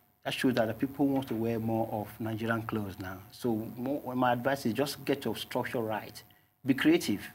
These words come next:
Just be firm in what you do. You'll make it. The market is huge. People want to wear something new. Keep coming out with new ideas. People will key into what you do. Mm.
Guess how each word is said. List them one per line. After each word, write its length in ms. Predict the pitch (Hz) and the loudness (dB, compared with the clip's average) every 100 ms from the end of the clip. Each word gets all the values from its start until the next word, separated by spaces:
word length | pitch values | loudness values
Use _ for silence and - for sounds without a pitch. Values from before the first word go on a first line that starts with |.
| - - | -20 -2
Just 180 | 175 - | -2 2
be 80 | 127 | 0
firm 300 | - 139 127 | 2 4 4
in 80 | 113 | 4
what 200 | 120 120 | 2 -2
you 60 | 120 | -4
do. 240 | 104 98 147 | -4 -4 -2
You'll 240 | 147 147 | -2 -2
make 280 | 151 170 - | -4 -6 -6
it. 140 | - - - - _ - | -8 -12 -20 -20 _ 2
The 80 | 127 | 4
market 360 | 165 165 160 | 4 2 -4
is 100 | 110 | -4
huge. 560 | 98 104 107 98 - - | -4 0 2 2 -2 0
People 220 | 143 156 | 4 6
want 160 | 139 135 | 6 4
to 60 | |
wear 260 | 110 113 113 | 2 2 0
something 400 | 120 117 117 107 | -2 -4 -2 0
new. 260 | 101 92 - - _ _ _ _ _ | 0 -2 -8 -18 _ _ _ _ _
Keep 160 | 147 - | -4 0
coming 240 | 127 135 | 0 2
out 120 | 120 110 | 2 2
with 140 | 107 | 2
new 80 | 110 | 2
ideas. 340 | 101 104 101 | 0 -2 -4
People 260 | - 143 123 | -6 -2 -2
will 80 | 107 | -2
key 240 | - 117 | 0 0
into 220 | 113 - | 0 -2
what 240 | 113 110 104 | -2 -2 -4
you 40 | |
do. 220 | 101 98 - - _ _ _ _ _ _ _ _ _ _ | -6 -8 -10 -20 _ _ _ _ _ _ _ _ _ _
Mm. 40 | _ | _